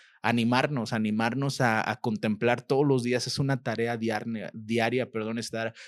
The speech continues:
recordando el evangelio a nuestra, a nuestra propia mente, a nuestro propio corazón. Eh, gozarnos en, en, en la salvación que Dios nos ha dado a través de Cristo. Y bueno,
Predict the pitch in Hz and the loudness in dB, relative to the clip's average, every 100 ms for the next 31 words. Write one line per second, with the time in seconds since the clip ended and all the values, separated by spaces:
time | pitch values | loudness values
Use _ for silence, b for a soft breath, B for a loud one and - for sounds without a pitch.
0 | B - 113 - 113 104 110 131 135 127 | B -2 0 2 2 4 0 2 0 -2
1 | 117 110 127 117 120 117 107 - 113 104 | -4 -4 -4 -2 -2 -4 -4 -4 -2 0
2 | 98 110 107 110 - 107 120 113 135 117 | 0 -2 -2 -2 -2 0 2 2 0 0
3 | 107 120 117 131 123 113 - 110 107 107 | 0 -2 -4 -4 -2 -4 -6 -6 -6 -4
4 | 127 - 113 101 - 113 110 120 147 B | -4 -4 -2 -2 -4 -6 -6 -6 -8 B
5 | B _ _ _ _ _ 113 110 107 104 | B _ _ _ _ _ -2 0 0 0
6 | 104 104 98 B B B B 117 123 - | 0 -2 -4 B B B B 0 2 4
7 | 120 110 131 147 160 147 123 110 113 110 | 4 4 2 -2 -2 -2 -2 -2 -4 -4
8 | 107 113 113 110 - 117 107 101 - 110 | -4 -2 0 0 2 0 0 -2 -2 -4
9 | 127 - 131 123 120 123 117 117 113 110 | -4 -2 0 0 -2 -4 -2 -2 0 0
10 | 117 113 110 104 104 110 - 113 113 - | -2 -4 -6 -6 -4 -6 -6 -4 -4 -4
11 | 151 175 B B B B 110 120 139 120 | -4 -6 B B B B 2 2 2 0